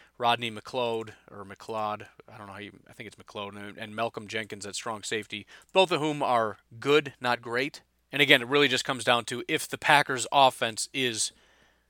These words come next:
up to expectations, and my expectation is we're, we're back in it. We're back to, you know, whatever, twenty thirteen, twenty fourteen. We can move the ball. Aaron Rodgers looks solid. Everything's fine. Devontae is a freak.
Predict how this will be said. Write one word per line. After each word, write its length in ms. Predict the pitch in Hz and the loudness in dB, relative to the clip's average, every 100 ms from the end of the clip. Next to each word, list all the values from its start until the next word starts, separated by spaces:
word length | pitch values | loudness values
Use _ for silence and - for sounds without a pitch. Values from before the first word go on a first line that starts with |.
| _ _ _ - | _ _ _ 2
up 260 | 143 - - | 2 2 -4
to 320 | - 147 139 | -4 0 2
expectations, 1040 | 147 - - 123 - - 147 139 120 110 | 2 2 0 0 0 2 4 4 -4 -8
and 80 | 110 | 0
my 160 | 113 117 | 4 4
expectation 640 | - 123 113 131 117 113 | 2 -4 -2 -2 -2 -4
is 120 | 110 | -8
we're, 180 | 107 110 | -8 -8
we're 200 | 107 117 | -6 -8
back 340 | 107 117 113 123 | 0 4 4 2
in 100 | 110 | -8
it. 80 | |
We're 100 | 95 | -12
back 280 | 101 110 107 | -6 -4 -4
to, 260 | 117 110 104 | -6 -8 -8
you 80 | 104 | -14
know, 80 | 95 | -10
whatever, 380 | 107 120 95 - | -6 -6 -6 -12
twenty 220 | 120 117 | -16 -12
thirteen, 400 | 117 110 - 110 | -12 -12 -12 -12
twenty 240 | 110 110 | -12 -14
fourteen. 520 | 104 113 101 117 107 | -10 -8 -8 -10 -10
We 100 | 107 | -12
can 260 | 107 107 107 | -14 -14 -10
move 220 | 113 117 | -10 -10
the 80 | 117 | -4
ball. 420 | 113 113 113 113 _ - _ | 4 6 6 4 _ -20 _
Aaron 220 | 127 131 117 | -4 -2 4
Rodgers 380 | 120 123 120 | 4 4 0
looks 220 | 110 110 - | -8 -8 0
solid. 520 | 143 131 123 123 123 _ _ _ - | 6 6 6 -2 -8 _ _ _ -4
Everything's 360 | 127 123 117 101 | -4 -2 -4 -4
fine. 480 | - 127 127 127 123 _ _ | 0 4 4 2 -6 _ _
Devontae 420 | - 127 123 135 | 0 4 4 2
is 120 | 123 104 | -2 -4
a 40 | |
freak. 400 | - 135 127 120 | -6 -4 -4 -4